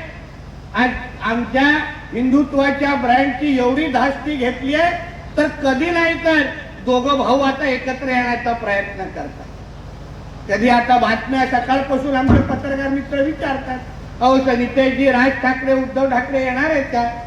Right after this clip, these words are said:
मला, मला विचारू नका, त्यांच्या बायकांना विचारा. कारण का घरात बायकांची भांडणं झालेली आणि म्हणून हे दोन भाऊ वेगळे झालेले. ते काय महाराष्ट्र आणि हिंदुत्वासाठी वेगळे झाले नव्हते.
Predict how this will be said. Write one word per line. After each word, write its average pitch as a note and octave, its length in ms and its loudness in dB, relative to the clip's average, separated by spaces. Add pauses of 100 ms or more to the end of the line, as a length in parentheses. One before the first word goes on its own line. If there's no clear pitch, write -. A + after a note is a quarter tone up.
(120)
मला, C4+ 140 2
मला A#3+ 260 2
विचारू C4+ 400 2
नका, C#4 280 2
त्यांच्या A#3 320 0
बायकांना B3 480 0
विचारा. - 460 -6 (2000)
कारण C#4 200 6
का D4+ 80 6
घरात C#4+ 360 6
बायकांची D#4 560 4
भांडणं D#4 400 4
झालेली C#4+ 760 2
आणि D4 120 4
म्हणून D4 340 4
हे D#4+ 60 4
दोन D#4+ 300 4
भाऊ D4+ 240 2
वेगळे C4+ 360 2
झालेले. A3 440 -2
ते A3+ 80 -4
काय A#3+ 200 2
महाराष्ट्र B3 560 0
आणि C4 140 0
हिंदुत्वासाठी B3+ 720 -2
वेगळे B3+ 300 0
झाले C4 240 2
नव्हते. D#4+ 520 -6